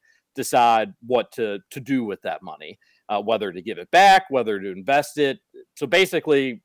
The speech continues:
you're signing away all your rights at having a say, but you can be an owner. You get access to the paddock area. You'll get a few free general admission days as well.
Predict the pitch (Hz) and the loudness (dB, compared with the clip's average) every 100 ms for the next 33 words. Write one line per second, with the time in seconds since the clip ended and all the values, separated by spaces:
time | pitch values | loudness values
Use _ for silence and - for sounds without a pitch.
0 | _ 131 117 - - 196 180 156 143 143 | _ -10 -10 -10 -2 2 2 2 2 4
1 | 131 127 120 117 123 120 113 - 110 123 | 4 2 0 -2 0 0 -2 -4 -2 0
2 | 113 98 92 151 139 113 95 98 _ _ | -2 -8 -6 0 0 0 -6 -12 _ _
3 | _ - 147 151 160 - 165 240 151 175 | _ -4 -4 -4 -8 0 2 4 2 0
4 | 190 _ _ _ _ - 139 143 175 185 | -4 _ _ _ _ -4 -2 -2 -4 -8
5 | _ _ _ _ - 175 233 381 82 _ | _ _ _ _ 0 4 4 2 -4 _
6 | _ - 123 123 123 123 - 131 - 123 | _ -10 -2 2 2 0 -2 -4 -6 -14
7 | 85 - 156 190 196 190 190 180 180 175 | -14 -2 2 4 2 2 2 2 2 4
8 | 175 175 170 170 156 120 104 120 101 - | 4 4 4 2 0 -4 -4 -4 -6 -8
9 | 120 110 - 135 120 107 123 117 87 127 | -10 -12 -12 -10 -10 -6 -4 -4 -4 -2
10 | 185 185 180 170 170 170 160 143 117 120 | -2 -2 0 2 2 2 -2 -8 -12 -2
11 | 160 170 170 165 165 | 2 4 6 6 4